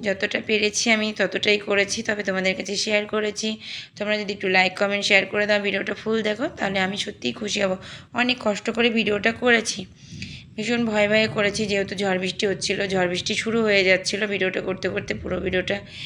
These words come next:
আমি করতে পারিনি, তার জন্য। দেখো আমি এগুলো ঘুরে ঘুরে দেখাচ্ছি, ঘুরে ঘুরে দেখতে দেখতে ওই সাইডটায় যাব।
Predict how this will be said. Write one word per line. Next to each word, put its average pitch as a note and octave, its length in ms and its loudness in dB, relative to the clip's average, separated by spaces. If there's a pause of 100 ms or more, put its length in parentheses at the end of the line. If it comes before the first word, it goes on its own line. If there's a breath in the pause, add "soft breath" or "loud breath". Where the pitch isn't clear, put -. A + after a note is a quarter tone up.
(260 loud breath)
আমি A3+ 160 0
করতে G#3 380 -2
পারিনি, G#3 360 4 (840 loud breath)
তার F#3+ 200 -6
জন্য। G3 200 -8 (2500 loud breath)
দেখো G#3+ 340 -2
আমি G#3 260 -4 (120)
এগুলো G#3+ 380 -2
ঘুরে G#3+ 260 -4
ঘুরে G#3+ 220 -4
দেখাচ্ছি, G3+ 560 -2 (180)
ঘুরে F#3+ 220 -8
ঘুরে G#3 200 -4
দেখতে G3+ 300 -4
দেখতে G#3 280 -8
ওই A3+ 180 -6
সাইডটায় G#3 520 -4
যাব। G3 220 0